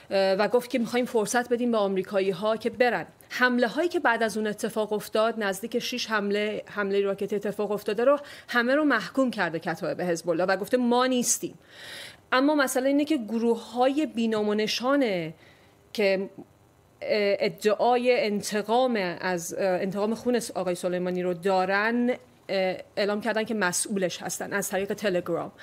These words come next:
و برای همین هم هست که انت-، انگشت اتهام همچنان به سمت ایران هست و خیلی سخته که خلافش رو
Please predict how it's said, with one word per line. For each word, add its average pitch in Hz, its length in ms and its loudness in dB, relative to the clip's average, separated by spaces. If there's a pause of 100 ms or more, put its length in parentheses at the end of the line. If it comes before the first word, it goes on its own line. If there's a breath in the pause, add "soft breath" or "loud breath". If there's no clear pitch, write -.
(360 loud breath)
و 220 80 4
برای 220 200 4
همین 294 360 2
هم 294 180 2
هست 285 160 -2
که 269 100 2
انت-، 226 320 -2
انگشت 214 360 0
اتهام 233 360 0
همچنان 220 680 0
به 262 80 2
سمت 247 460 -2 (640 loud breath)
ایران 214 460 2
هست 233 640 -2 (180 loud breath)
و 240 40 0
خیلی 294 280 0
سخته 320 440 0
که 196 440 0 (360)
خلافش 220 840 0
رو 175 220 0